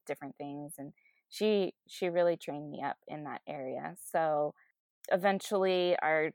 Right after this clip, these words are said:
team changed, and I became the new, uh, admin. I managed all the logistics around, uh, ministry planning and budgeting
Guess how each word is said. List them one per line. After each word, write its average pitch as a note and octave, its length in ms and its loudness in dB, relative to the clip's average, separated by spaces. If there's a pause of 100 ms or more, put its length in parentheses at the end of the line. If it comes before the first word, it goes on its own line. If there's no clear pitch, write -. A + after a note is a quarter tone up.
team E3+ 280 -4
changed, E3+ 560 -6
and D#3+ 160 -2
I D3+ 360 0
became D3+ 360 -10
the D#3 80 -10
new, C#3+ 640 -8 (380)
uh, - 180 -12 (720)
admin. F3 440 -4 (200)
I D#3 300 -8
managed D3 440 -8
all D3 140 -4
the D3+ 80 -4
logistics D3+ 880 -8
around, C#3+ 400 -8 (800)
uh, - 80 -8 (160)
ministry F3 500 -8
planning D#3+ 760 -10 (100)
and D3+ 600 -16 (340)
budgeting G#3+ 760 0